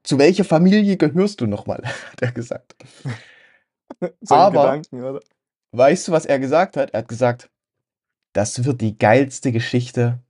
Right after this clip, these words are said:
Speaker 1: wenn wir fertig sind. Weil am Ende wird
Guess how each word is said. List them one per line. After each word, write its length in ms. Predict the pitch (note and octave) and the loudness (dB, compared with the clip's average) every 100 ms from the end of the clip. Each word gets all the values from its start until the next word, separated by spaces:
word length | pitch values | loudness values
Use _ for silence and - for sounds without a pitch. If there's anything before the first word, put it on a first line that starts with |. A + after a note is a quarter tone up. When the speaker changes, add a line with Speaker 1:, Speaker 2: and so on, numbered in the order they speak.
| - | -8
Speaker 1:
wenn 300 | G2+ A2 G#2 | -2 0 0
wir 140 | F#2+ | -4
fertig 440 | - - A2 - - | -6 -6 -6 -6 -14
sind. 300 | - G#2 B2 _ _ _ _ _ _ _ _ _ _ _ | -14 -14 -18 _ _ _ _ _ _ _ _ _ _ _
Weil 220 | - G#2+ G#2 | 0 2 4
am 200 | G2+ - | 2 0
Ende 640 | A#2+ E3+ F3 C#3 C3 D3 - - | 2 4 4 4 2 0 -12 -14
wird 260 | G#2 G#2 | -6 -4